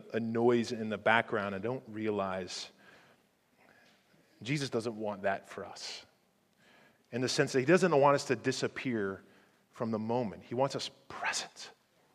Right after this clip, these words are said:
to the moment. He wants our hearts and minds and thoughts and affections present to the moment. So far from end times thinking causing us, causing us to disengage and hide and create some, some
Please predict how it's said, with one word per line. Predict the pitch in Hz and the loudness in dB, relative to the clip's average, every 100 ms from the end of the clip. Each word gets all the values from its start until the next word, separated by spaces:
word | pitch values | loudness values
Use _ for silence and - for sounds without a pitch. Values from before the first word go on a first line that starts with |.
| _ | _
to | - | -10
the | 110 | -6
moment. | 101 90 | -4 -4
He | 113 | 0
wants | 160 160 | 2 2
our | |
hearts | 117 - 180 160 - | 0 8 12 12 10
and | 131 | -2
minds | 127 139 156 131 | 6 8 8 4
and | 120 113 | 0 6
thoughts | 143 151 143 - - - | 10 10 8 -2 -10 -4
and | 127 | -2
affections | 123 160 151 - 123 - | 4 6 6 4 -8 -12
present | - 180 190 131 107 - - - _ - | 6 10 10 6 -2 -8 -16 -20 _ -6
to | 127 | -2
the | |
moment. | 131 156 185 117 90 - - - - _ _ - | 6 10 10 8 -2 -12 -18 -20 -20 _ _ 6
So | 170 165 - - - | 10 10 8 -6 -20
far | - 180 214 | 8 12 12
from | 214 160 | 12 6
end | 185 190 175 | 6 6 6
times | 170 175 190 175 147 | 8 10 10 8 2
thinking | - - 185 202 185 135 135 - - | -4 4 8 8 6 2 2 -6 -12
causing | - 156 156 | 8 10 10
us, | 151 143 | 8 4
causing | - 147 151 147 | 6 6 8 4
us | 139 | 0
to | |
disengage | 113 143 139 143 123 139 143 143 139 | 2 2 2 -2 4 6 8 6 4
and | 113 110 - - - | -2 -6 -12 -20 0
hide | - 143 143 151 | 8 10 10 8
and | 131 - | 4 -2
create | 147 135 143 139 | 0 4 4 2
some, | - 135 135 123 - - - | 2 2 0 -8 -12 -20 -18
some | - - 139 127 | -2 0 2 0